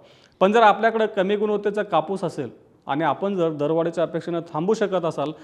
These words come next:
तर काही दिवस थांबायला हरकत नाही, असं देखील अभ्यासकांचं म्हणणं आहे. परंतु एकतीस डिसेंबरनंतर आपल्याला सरकारचं धोरण बघावं लागेल की नेमकं सरकार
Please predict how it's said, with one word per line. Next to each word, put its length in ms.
तर 60
काही 240
दिवस 280
थांबायला 300
हरकत 360
नाही, 220
असं 220
देखील 260
अभ्यासकांचं 560
म्हणणं 260
आहे. 100
परंतु 520
एकतीस 340
डिसेंबरनंतर 640
आपल्याला 260
सरकारचं 400
धोरण 260
बघावं 280
लागेल 280
की 80
नेमकं 260
सरकार 440